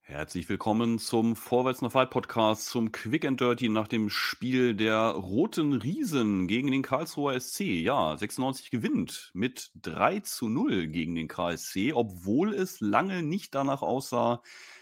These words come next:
dass in diesem Spiel überhaupt irgendwelche Tore fallen würden. Aber es ist passiert und, ähm,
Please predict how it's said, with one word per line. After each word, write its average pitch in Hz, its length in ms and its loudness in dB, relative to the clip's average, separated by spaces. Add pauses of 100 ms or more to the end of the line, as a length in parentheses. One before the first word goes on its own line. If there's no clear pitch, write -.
(160)
dass 107 180 -6
in 113 80 2
diesem 104 160 -4
Spiel 95 360 0
überhaupt 92 420 -2
irgendwelche 85 440 -4
Tore 82 440 -4
fallen 92 580 0
würden. 76 380 -2
Aber 175 240 4
es - 100 -6
ist 175 140 -8
passiert 185 540 -2
und, 120 420 0
ähm, 113 420 2